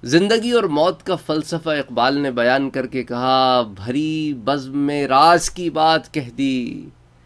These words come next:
बड़ा बेअदब हूँ सज़ा चाहता हूँ। अल्लाहु अकबर, अल्लाहु अकबर, अल्लाहु अकबर, अल्लाहु अकबर। इस राज पर्दे पर्दा तो उठा दिया, पर्दा उठाना तो था,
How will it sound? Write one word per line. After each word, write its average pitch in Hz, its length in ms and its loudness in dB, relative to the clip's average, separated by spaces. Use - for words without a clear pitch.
बड़ा 123 520 2
बेअदब 143 800 2
हूँ 120 440 -8
सज़ा 110 440 -6
चाहता 98 560 -14
हूँ। - 320 -20
अल्लाहु 147 640 4
अकबर, 113 340 -6
अल्लाहु 107 520 -2
अकबर, - 400 -16
अल्लाहु 143 440 2
अकबर, 113 340 -4
अल्लाहु 104 460 -4
अकबर। - 460 -14
इस 117 160 -12
राज 117 380 -2
पर्दे 120 320 -6
पर्दा 113 380 -6
तो 110 140 -12
उठा 117 300 -8
दिया, 113 360 -8
पर्दा 135 300 0
उठाना 147 400 0
तो 143 180 -10
था, 139 440 0